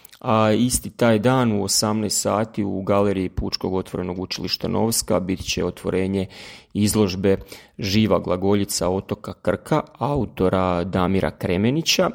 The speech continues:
gdje će biti izloženo i zvono s glagoljskim natpisom pronađeno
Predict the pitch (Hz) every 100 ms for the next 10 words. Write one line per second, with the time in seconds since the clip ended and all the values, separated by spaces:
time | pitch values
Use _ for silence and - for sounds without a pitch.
0 | - 147 104 98 113 110 - 107 104 98
1 | 113 110 101 101 110 113 107 98 101 98
2 | 98 95 - 101 98 95 - 110 113 107
3 | 95 - - - 107 107 104 95 - -
4 | 92 95 98 107 - - - 113 - 107
5 | 110 107 104 107 104 104